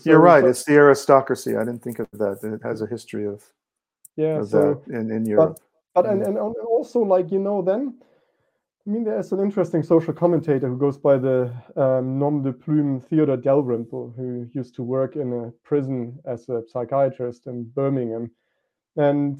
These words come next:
Speaker 2: um, I mean, he always writes about the, uh, I mean, so in the United States, obviously you had s-, you have seen some of the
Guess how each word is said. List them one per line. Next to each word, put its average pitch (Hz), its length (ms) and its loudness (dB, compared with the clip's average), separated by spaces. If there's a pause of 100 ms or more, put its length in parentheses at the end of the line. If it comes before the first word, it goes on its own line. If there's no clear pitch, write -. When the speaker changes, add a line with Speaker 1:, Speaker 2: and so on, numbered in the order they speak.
(120)
Speaker 2:
um, 135 360 2
I 143 60 -2
mean, 151 240 0
he 220 180 -4
always 151 440 0
writes 139 400 -2
about 131 360 0
the, 127 240 -6 (920)
uh, 95 220 -16 (140)
I 156 40 -6
mean, 180 220 -2
so 190 400 -2
in 190 120 -8
the 190 80 -6
United 196 460 -8
States, 190 360 -4
obviously 196 320 -6
you 175 80 0
had 185 140 -4
s-, - 240 -20
you 175 120 -2
have 185 120 -2
seen 190 340 -6
some 196 340 -2
of 127 180 0
the 123 260 -4